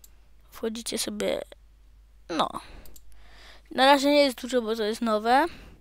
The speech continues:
Więc macie to, to, to. Tu jest coś takiego jak dodać.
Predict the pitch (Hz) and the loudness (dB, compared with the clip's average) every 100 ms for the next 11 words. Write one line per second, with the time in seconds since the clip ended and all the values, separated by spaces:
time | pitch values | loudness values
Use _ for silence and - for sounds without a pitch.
0 | - - - - _ - - - - - | -20 -20 -20 -20 _ -20 -20 -20 -20 -10
1 | 240 240 220 - 262 - 262 277 320 - | -4 -2 -2 -2 -4 4 6 6 4 -2
2 | - - - - - 233 233 240 - - | -18 -20 -20 -12 0 2 4 0 -4 -20
3 | - - - - 208 202 - - - - | -20 -20 -8 0 2 2 -2 -14 -20 -20
4 | - - - - - - - - - - | -20 -20 -20 -20 -20 -20 -20 -20 -20 -20
5 | - 226 233 233 - - - 226 233 226 | -8 2 2 2 -2 -4 -4 -6 -4 0
6 | 220 214 220 208 202 214 | 0 -2 -2 0 0 -2